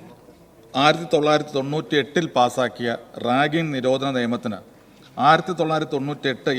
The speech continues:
ഏപ്രിൽ ഇരുപത്തിമൂന്നിന് ഗവർണറുടെ അനുമതി ലഭിക്കുകയും തൊണ്ണൂറ്റെട്ടിലെ പത്താം നമ്പർ ആക്ടായി ജൂൺ ഇരുപത്തിനാലിന് ഗസറ്റിൽ പ്രസിദ്ധപ്പെടുത്തുകയും ചെയ്തിട്ടുണ്ട്, സർ. പ്രസ്തുത നിയമത്തിൻ്റെ എട്ടാം വകുപ്പിൽ നിയമം നടപ്പാക്കുന്നതിനായി ചട്ടങ്ങൾ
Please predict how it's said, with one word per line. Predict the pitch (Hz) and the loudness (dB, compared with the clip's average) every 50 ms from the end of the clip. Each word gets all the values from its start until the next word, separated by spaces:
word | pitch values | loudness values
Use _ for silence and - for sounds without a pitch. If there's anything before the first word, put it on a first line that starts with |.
| 131 135 | 0 0
ഏപ്രിൽ | 131 - - 151 147 135 | 0 -2 -2 -2 -2 -2
ഇരുപത്തിമൂന്നിന് | 123 135 131 - 135 131 123 120 120 120 127 131 - - - - - 120 120 | -2 -4 -6 -4 -6 -4 -2 -2 -2 -4 -4 -8 -12 -18 -20 -16 -6 0 2
ഗവർണറുടെ | 127 127 135 143 147 147 143 139 147 147 151 - 113 | 2 2 2 2 0 -4 -4 -2 -2 -2 -2 -2 -4
അനുമതി | 113 127 127 135 131 135 117 | -2 -2 -2 -2 -2 -2 -2
ലഭിക്കുകയും | 117 107 107 - 110 95 - - - - - - - - - - - | -2 -4 -4 -6 -6 -10 -10 -12 -20 -20 -20 -20 -20 -20 -14 -4 -4
തൊണ്ണൂറ്റെട്ടിലെ | 156 160 185 196 165 175 165 - - 170 175 180 180 - - - | -2 0 0 0 2 2 0 2 2 4 4 4 2 0 -4 -4
പത്താം | 131 131 - - - - 165 | -4 -2 2 2 2 4 4
നമ്പർ | 165 160 156 143 135 | 0 0 2 2 4
ആക്ടായി | 127 131 120 - - 139 135 135 135 120 117 127 | 2 2 0 0 0 2 2 2 2 0 -2 -2
ജൂൺ | 156 175 202 190 160 | 0 0 0 0 0
ഇരുപത്തിനാലിന് | 143 156 143 151 147 - 165 160 143 131 120 123 127 135 139 143 139 110 | 0 0 0 0 0 0 0 0 0 2 4 4 4 2 2 -2 -4 -4
ഗസറ്റിൽ | 113 107 - - 110 - 143 139 135 - | -6 -4 -4 -6 -6 -4 -6 -8 -8 -10
പ്രസിദ്ധപ്പെടുത്തുകയും | - 120 110 123 143 - 135 120 113 113 127 127 117 | -12 -12 -8 -10 -10 -6 -6 -8 -6 -6 -6 -6 -4
ചെയ്തിട്ടുണ്ട്, | 113 104 107 104 107 98 - - | -6 -6 -6 -10 -10 -12 -12 -14
സർ. | 87 - - - - - - - - - - - - - | -18 -18 -18 -20 -20 -20 -20 -20 -20 -20 -20 -12 -2 2
പ്രസ്തുത | 156 156 - - 202 202 190 175 | 2 2 2 2 0 2 4 4
നിയമത്തിൻ്റെ | 165 165 170 170 - 170 165 165 147 | 4 4 2 2 0 0 2 2 2
എട്ടാം | 131 - - 180 185 180 160 | 2 6 6 6 6 6 4
വകുപ്പിൽ | 147 147 151 - 160 151 143 135 | 0 0 -2 -2 -2 -2 0 0
നിയമം | 139 139 151 170 185 185 175 156 | 2 2 2 2 0 0 0 0
നടപ്പാക്കുന്നതിനായി | 135 131 117 - 147 143 139 - 147 143 135 131 127 127 127 131 - - | 0 -2 0 0 0 0 0 -2 -4 -2 0 2 2 2 0 0 0 -2
ചട്ടങ്ങൾ | 123 101 - - 165 170 170 165 | -2 -2 2 0 0 2 0 -2